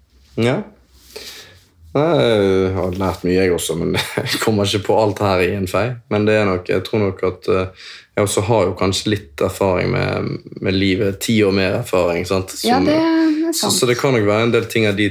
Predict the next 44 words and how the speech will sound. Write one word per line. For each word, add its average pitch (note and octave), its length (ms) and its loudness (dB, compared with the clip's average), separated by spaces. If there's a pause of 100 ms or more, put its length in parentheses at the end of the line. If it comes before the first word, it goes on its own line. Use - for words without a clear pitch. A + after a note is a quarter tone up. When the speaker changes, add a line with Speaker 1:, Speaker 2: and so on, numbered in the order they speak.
Speaker 1:
tingene G2 360 0
du, G2+ 100 0 (160)
du F#2+ 180 -4 (160)
nevner F#2+ 460 0
nå F2+ 140 -2
som F#2 180 -2
jeg E2+ 180 -2
kjenner F2 300 0
at, - 100 -14
ja, F2 80 0
men F2+ 180 -2 (140)
det - 320 -8
her F2 220 -2
har G#2 160 2
jo F2+ 100 -4
på - 80 -6
en F2 80 -2
måte F#2+ 340 -4 (140)
reflektert F2+ 640 -2
over F#2 120 0
før. A2+ 280 -2
Men, A2+ 120 2 (500)
<laughs> - 480 -2
men, B2 180 4
men - 720 0
det C3 80 6
er A2+ 60 4
jo A2 80 -2
sant. - 340 -2
Det B2+ 140 4
er A#2 100 4
jo G#2 200 4 (200)
viktig G#2+ 400 0
å G#2+ 120 4 (680)
reflektere G2 500 0
på G2 80 0
nytt F#2+ 320 -2
også, F#2 240 -4 (160)
over G2+ 320 0
ting F#2 240 -2
du F#2+ 80 2
allerede F#2 400 0
vet, G2 320 -2
så G2 300 0